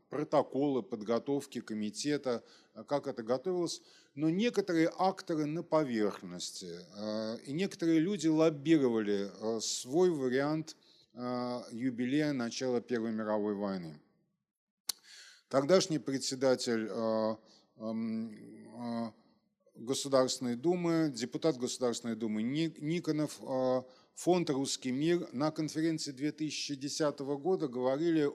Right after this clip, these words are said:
о памяти о Первой мировой войне как о памяти, которая может объединить, э, русский мир.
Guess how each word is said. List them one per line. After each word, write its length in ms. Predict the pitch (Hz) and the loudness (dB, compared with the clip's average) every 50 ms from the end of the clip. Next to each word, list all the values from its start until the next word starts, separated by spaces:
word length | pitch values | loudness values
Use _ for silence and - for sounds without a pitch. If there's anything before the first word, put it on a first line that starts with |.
| - _ - | -4 _ -2
о 240 | 143 143 147 147 - - - - - - _ _ _ _ _ _ | 2 4 4 4 2 -2 -10 -20 -20 -20 _ _ _ _ _ _
памяти 500 | - 170 180 175 170 165 156 160 - - | 6 6 6 6 4 2 0 -2 -2 0
о 120 | 151 147 147 | 0 0 -2
Первой 320 | 147 - 170 160 156 156 | 0 0 0 0 0 0
мировой 480 | 147 147 151 143 147 147 151 151 151 143 | -2 -2 0 2 2 2 2 0 0 0
войне 560 | 139 151 147 151 160 165 180 190 196 190 - - - _ _ _ _ _ | 0 0 0 0 0 -2 -2 -2 -2 -4 -4 -8 -14 _ _ _ _ _
как 340 | - 156 156 156 - - | 2 2 2 2 0 -2
о 80 | 170 147 | -2 -2
памяти, 640 | 143 - - 180 190 196 196 190 170 - - 170 165 | 0 2 4 4 4 4 2 0 0 0 -2 -2 0
которая 400 | - 156 147 151 160 151 143 143 | 0 0 0 0 0 0 0 0
может 360 | 147 160 170 147 151 147 - | 0 -2 -2 -2 -4 -2 -2
объединить, 720 | 139 123 123 135 131 117 127 131 139 147 147 147 - - - - | -2 -2 -2 -4 -6 -4 -4 -4 -2 -2 -2 -2 -4 -6 -4 0
э, 300 | 127 127 135 - 131 127 | 2 2 2 0 -2 -2
русский 460 | 131 147 143 135 - - - 139 139 | -2 -2 -2 -2 -2 -4 -4 -4 -4
мир. 320 | 143 135 120 101 90 85 | -2 -2 -2 -2 -4 -6